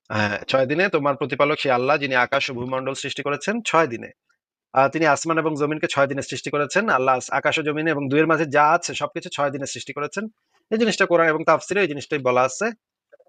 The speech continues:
এখন আমরা একটা মুহাম্মদের বক্তব্যটা একটু শুনি, এই বিষয়ে কি মুহাম্মদ কি বলছে। এই হাদিসটা একটু আমাদেরকে একটু পড়ে শোনান তো ভাই, এখানে কি লেখা?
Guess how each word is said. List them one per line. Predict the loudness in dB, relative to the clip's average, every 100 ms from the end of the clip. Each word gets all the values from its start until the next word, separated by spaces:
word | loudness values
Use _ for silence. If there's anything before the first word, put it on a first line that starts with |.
| -8
এখন | 2 4 4
আমরা | 0 0 -2
একটা | 0 0 0 _ _ _ _ 2
মুহাম্মদের | 2 4 2 0
বক্তব্যটা | 2 0 -2 -6 -10 _ -2
একটু | -2 -4
শুনি, | -8 -6 -4
এই | -4
বিষয়ে | -2 -2 -2
কি | -2 0 -2 -4
মুহাম্মদ | -2 -2 -4
কি | -2
বলছে। | -2 -2 -2
এই | 0 2
হাদিসটা | 2 0 -2 -4 -4
একটু | 0
আমাদেরকে | 0 -2 -8 -12
একটু | -10
পড়ে | -6 -4
শোনান | -4 -6
তো | -4
ভাই, | -4
এখানে | -4
কি | -4 -4
লেখা? | -2